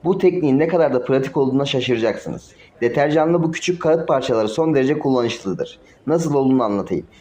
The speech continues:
Kağıdı kestikten sonra parçaları yanınıza taşıyabileceğiniz bir poşete koyun. Zenginlerin ve ünlülerin her gün kullandığı bu tekniği size göstereceğim.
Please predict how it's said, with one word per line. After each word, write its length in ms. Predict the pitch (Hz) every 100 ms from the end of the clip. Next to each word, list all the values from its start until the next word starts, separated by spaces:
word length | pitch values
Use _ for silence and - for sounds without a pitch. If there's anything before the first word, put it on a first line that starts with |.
| -
Kağıdı 300 | 147 151 190
kestikten 440 | 202 180 - 139
sonra 260 | 127 127 -
parçaları 460 | 127 127 143 139 147
yanınıza 540 | 131 139 143 139 139 - -
taşıyabileceğiniz 720 | 127 123 151 151 147 151 165 143
bir 100 | 139
poşete 380 | 135 131 120
koyun. 220 | - 80 - - - _ _ _ _ _ _ _ _ _ - _ - _ _
Zenginlerin 600 | 127 143 170 170 190 180
ve 80 | 139
ünlülerin 400 | 139 147 131 123
her 180 | 156
gün 160 | 160 135
kullandığı 720 | - 123 131 131 120 123 120
bu 80 | 160
tekniği 340 | 156 143 147
size 200 | 131 127
göstereceğim. 560 | 117 101 - 92 85